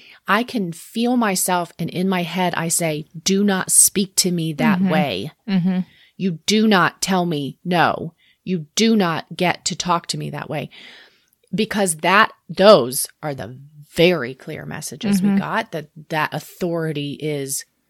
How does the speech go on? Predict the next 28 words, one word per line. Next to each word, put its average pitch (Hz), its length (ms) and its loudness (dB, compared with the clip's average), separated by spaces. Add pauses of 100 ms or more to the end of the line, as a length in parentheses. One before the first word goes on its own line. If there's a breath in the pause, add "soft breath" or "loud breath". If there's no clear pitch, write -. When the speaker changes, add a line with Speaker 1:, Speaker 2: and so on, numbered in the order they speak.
(240)
Speaker 1:
well 156 520 -2
defined. 131 600 -12 (100)
Speaker 2:
Mm-hmm. 180 360 0 (400 loud breath)
Speaker 1:
I 220 180 8
can 196 220 -6
feel 202 400 -2
myself 160 500 -2
rise 151 460 -2
up 165 320 -4 (180)
in 170 160 -4
those 147 220 -4
moments 151 360 -6
with 160 160 -8
my 151 140 -8
kids 170 540 -2
of, 160 260 -2
"I'm 185 260 -2
going 160 220 -4
to 151 140 -8
squash 160 800 -2
this 170 340 -4
out 156 180 -2
of 143 140 -8
you. - 160 -6
Speaker 2:
Mm-hmm. 202 340 4 (220)
Speaker 1:
You 160 160 -8 (200)
will 190 220 6
not 156 420 0